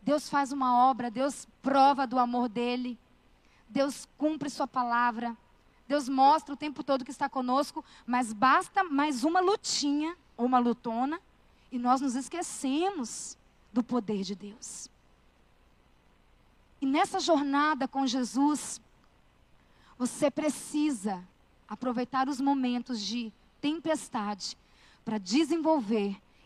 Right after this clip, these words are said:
e para aprofundar o seu relacionamento com Jesus. As tempestades, gente, é uma ótima oportunidade de você aprofundar, de você estreitar a sua intimidade com Jesus.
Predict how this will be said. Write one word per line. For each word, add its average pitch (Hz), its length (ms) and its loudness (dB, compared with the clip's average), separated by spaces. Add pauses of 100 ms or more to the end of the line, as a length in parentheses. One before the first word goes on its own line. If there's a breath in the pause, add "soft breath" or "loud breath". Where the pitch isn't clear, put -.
e 226 80 -6
para 214 420 0
aprofundar 262 800 -2 (140)
o 208 60 -8
seu 214 160 -6
relacionamento 185 680 -8
com 214 120 -16
Jesus. - 640 -16 (1000 soft breath)
As 277 140 2
tempestades, 359 920 6
gente, 285 480 0
é 294 80 6
uma 320 260 4 (100)
ótima 339 640 6 (240 loud breath)
oportunidade 302 1200 4 (360 soft breath)
de 247 100 2
você 311 300 2
aprofundar, 294 880 2 (220 soft breath)
de 233 100 -4
você 311 300 2
estreitar 330 1080 0 (840)
a 269 100 2
sua - 160 -2
intimidade 226 640 0
com 220 160 -4
Jesus. 214 760 -6